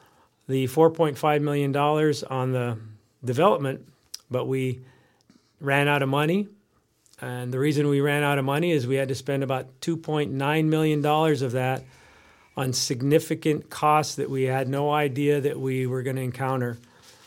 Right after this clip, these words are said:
This was a design build. We knew that meant we're gonna find things, but we had no idea the severity of what we were gonna find. Uh,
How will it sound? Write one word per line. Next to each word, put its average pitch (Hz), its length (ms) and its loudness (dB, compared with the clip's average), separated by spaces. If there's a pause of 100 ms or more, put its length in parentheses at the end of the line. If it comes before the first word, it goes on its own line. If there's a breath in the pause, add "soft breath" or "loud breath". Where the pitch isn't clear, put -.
(160 soft breath)
This 123 220 -4
was 127 160 -2
a 131 80 0
design 127 480 -2
build. 165 340 6
We 127 140 -2
knew 131 180 0
that 131 340 -6
meant 131 280 -8 (280)
we're 135 140 -8
gonna 131 160 -4
find 170 340 2
things, 175 320 0
but 127 140 -4
we 127 120 -2
had 127 180 -2
no 139 200 -2
idea 135 460 -2
the 120 220 -4 (500 soft breath)
severity 147 640 4
of 131 100 2
what 131 140 0
we 131 100 -2
were 127 60 -4
gonna 120 120 -2
find. 127 460 -4 (600 soft breath)
Uh, - 220 -10